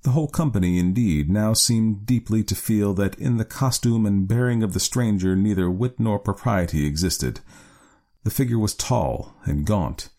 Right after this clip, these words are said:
and shrouded from head to foot in the habiliments of the grave. The mask which concealed the visage was made so nearly to resemble the countenance of a stiffened corpse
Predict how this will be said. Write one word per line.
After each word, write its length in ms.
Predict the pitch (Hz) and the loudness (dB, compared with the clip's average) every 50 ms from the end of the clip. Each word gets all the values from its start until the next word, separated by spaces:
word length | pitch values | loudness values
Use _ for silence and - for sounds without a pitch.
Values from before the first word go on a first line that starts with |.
| _ _ _ _ _ | _ _ _ _ _
and 280 | - - 73 73 73 73 | -4 -4 -2 -2 -2 -2
shrouded 460 | - - - 113 110 104 98 95 87 | -2 -2 0 0 0 2 0 0 -2
from 200 | - - 82 80 | -2 -2 -2 -2
head 260 | - - 104 95 - | 0 -2 -2 -2 -2
to 80 | - 82 | -4 -6
foot 400 | - - 110 90 64 - - - | -2 -2 -2 -2 -2 -4 -4 -2
in 140 | 76 78 80 | 0 0 0
the 160 | 80 78 73 | 0 0 0
habiliments 580 | 82 85 73 82 87 90 76 78 73 73 - 85 | -2 -2 0 0 0 0 0 0 0 0 0 -2
of 100 | 78 65 | -2 -2
the 100 | 80 78 | -2 -2
grave. 520 | 71 82 85 82 71 65 64 62 - - - - - _ _ _ _ _ _ _ _ _ _ _ | 0 0 0 0 0 -2 -2 -4 -6 -12 -16 -20 -20 _ _ _ _ _ _ _ _ _ _ _
The 80 | - 87 | 0 0
mask 420 | 101 113 101 82 - - - - - - | 2 2 2 2 0 0 -2 -4 -6 -4
which 240 | 78 82 - - | -4 -4 -4 -2
concealed 500 | - 90 85 - - - 113 110 104 85 | -2 -2 0 2 2 2 2 0 0 -2
the 60 | 82 82 | -2 -2
visage 480 | 80 98 92 - - 58 57 60 - | -2 0 0 0 0 -2 -6 -6 -4
was 200 | 71 76 76 71 | -2 -2 -2 0
made 300 | 80 90 90 90 90 85 | 0 0 0 0 0 0
so 240 | - - 92 90 87 | 0 0 0 0 0
nearly 400 | 87 90 95 92 90 90 90 87 | 0 0 0 0 0 0 0 -2
to 140 | 82 - 92 | -2 -2 -2
resemble 480 | 85 80 76 80 92 90 87 80 85 76 | -2 0 0 0 0 0 0 0 -2 -2
the 80 | 71 | -4
countenance 560 | 73 - - 92 90 - - 87 82 76 - 90 | -4 -2 -2 -2 -2 -2 -2 -2 -2 0 -2 -2
of 80 | 82 | -2
a 60 | 78 | 0
stiffened 440 | 78 - - 113 98 - 87 80 78 | 0 0 0 0 0 0 -2 -2 -4
corpse 600 | - - 117 110 87 - - - - - - - | -4 -2 -2 -2 -2 -2 -2 -2 -2 -2 -4 -10